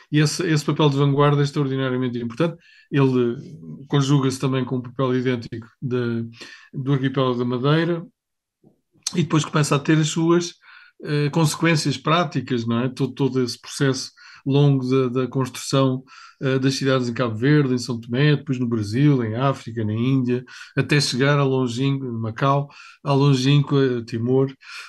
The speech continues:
a longínqua Nagasaki, na, no extremo ocidental do,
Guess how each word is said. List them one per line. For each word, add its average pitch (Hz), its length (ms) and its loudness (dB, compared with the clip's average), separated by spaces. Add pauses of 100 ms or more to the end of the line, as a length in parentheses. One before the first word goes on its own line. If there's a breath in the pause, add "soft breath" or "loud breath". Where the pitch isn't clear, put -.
(120)
a 147 80 0
longínqua 143 420 4
Nagasaki, 131 880 0
na, 120 800 -4
no 120 100 -4
extremo 123 920 -2
ocidental 117 720 -2
do, 107 440 -6